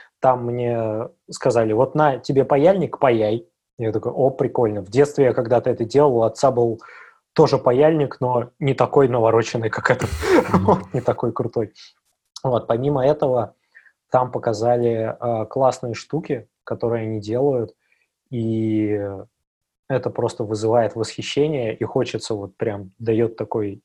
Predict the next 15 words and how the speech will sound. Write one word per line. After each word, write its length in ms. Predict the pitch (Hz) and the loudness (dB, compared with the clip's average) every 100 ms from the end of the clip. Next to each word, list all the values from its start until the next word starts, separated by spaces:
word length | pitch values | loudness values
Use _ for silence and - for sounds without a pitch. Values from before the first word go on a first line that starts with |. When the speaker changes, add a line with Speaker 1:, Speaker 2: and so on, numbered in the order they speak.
| - | -4
Speaker 1:
импульс 540 | 147 151 147 113 - | 0 0 -2 -4 -4
работать 520 | 147 113 107 120 117 101 | -6 -4 0 0 -2 -4
дальше. 380 | 107 104 - 147 _ - - - _ _ _ _ | -4 -4 -8 -16 _ -20 -20 -20 _ _ _ _
Одну 340 | 135 117 123 113 | -6 -4 -2 -4
историю 380 | - 120 110 | -4 0 0
расскажу, 460 | 104 - 117 117 202 | 0 -4 -6 -2 0
в 40 | 139 | -2
общем. 180 | - | 0
Speaker 2:
Давай. 280 | 113 107 95 98 - _ _ - - - | 2 2 0 -6 -18 _ _ -20 -16 -6
Speaker 1:
Мужик 300 | 117 131 - | -4 -4 -4
чё, 300 | 135 123 123 | -2 -2 -4
мужик 420 | 151 127 120 160 | -6 -4 -2 -2
с 60 | - | -4
помощью, 840 | - 123 123 - 117 110 107 98 _ _ | -6 -4 -4 -8 -4 -2 -4 -6 _ _
а, 920 | 110 104 104 104 101 98 98 95 92 | -10 -6 -6 -6 -6 -6 -6 -8 -8